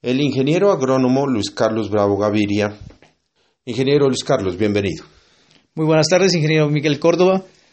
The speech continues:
Speaker 2: Sí, le, los planteamientos que se dio es una página que tiene Nespresso que se llama Zenpage. Entonces ahí uno tiene la facilidad de cada año inscribirse para el concurso de fidelidad de los, del caficultor y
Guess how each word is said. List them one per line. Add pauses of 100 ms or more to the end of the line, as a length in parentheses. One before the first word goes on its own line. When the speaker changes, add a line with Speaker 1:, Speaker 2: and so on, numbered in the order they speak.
(140)
Speaker 2:
Sí,
le,
los
planteamientos
que
se
dio
es
una
página
que
tiene
Nespresso
que
se
llama
Zenpage. (340)
Entonces
ahí
uno
tiene
la
facilidad
de
cada
año (520)
inscribirse
para
el
concurso (280)
de
fidelidad
de
los,
del
caficultor
y